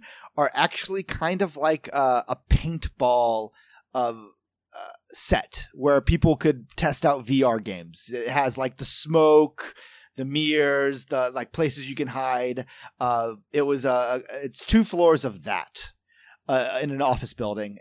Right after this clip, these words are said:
And then above that, on the third floor is, you know, the marketing department.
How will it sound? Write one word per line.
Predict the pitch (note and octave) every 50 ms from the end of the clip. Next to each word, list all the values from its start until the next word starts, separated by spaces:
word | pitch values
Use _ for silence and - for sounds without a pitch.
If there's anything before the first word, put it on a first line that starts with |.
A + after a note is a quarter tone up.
| -
And | C#3+ C3+
then | D3 D3+ D3
above | C#3 C3 C3 - E3+ F3 F#3 F3 C3+ A2+
that, | D3 C3 B2+ A#2+ B2 A#2+ - -
on | D3 C#3 C3+
the | C3 B2+
third | - - F#3 F3 E3+ D3
floor | - - C#3 C3+ C3 B2+ B2 A#2+ B2 - B2+
is, | C#3 C3 B2+ B2 B2+ A#2+ A2+ - - - - - - -
you | D#3+ D#3+
know, | D3+ C#3
the | A#2+ C3 B2
marketing | B2+ C3+ C#3+ C#3 - C#3+ C#3+ C#3
department. | C3 - - C#3+ C#3 C3+ C3+ C3 C#3 C3+ C3